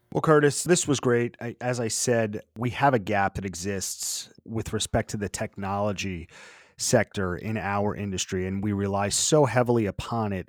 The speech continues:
And sometimes, as I say, we take that for granted. And knowing that there is a contingency platform and a specialized resource that exists is half the battle in us starting to plan for these types of failures. So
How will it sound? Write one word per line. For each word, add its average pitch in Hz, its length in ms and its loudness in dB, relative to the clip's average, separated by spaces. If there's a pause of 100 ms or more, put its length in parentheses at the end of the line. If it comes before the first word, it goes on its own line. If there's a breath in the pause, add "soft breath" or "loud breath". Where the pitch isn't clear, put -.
And 101 440 -2
sometimes, 113 520 0
as 104 120 0
I 104 100 0
say, 165 300 2
we 127 140 4
take 131 240 -2
that 120 160 2
for 110 100 0
granted. 101 440 0
And 101 240 -2
knowing 110 500 4 (340 soft breath)
that 113 200 4
there 113 200 8
is 147 180 10
a 131 120 8
contingency 107 720 0
platform 104 500 0
and 101 60 0
a 95 60 0
specialized 117 840 4
resource 98 580 2
that 92 140 -2
exists 92 640 -2 (380 soft breath)
is 98 260 0
half 139 320 4
the 110 100 4
battle 92 540 2
in 104 160 -4
us 101 180 0
starting 98 300 2
to - 100 -10
plan 98 460 -6
for - 160 -6
these 92 240 -4
types 92 260 -6
of 85 80 -6
failures. 87 540 -4
So 92 240 0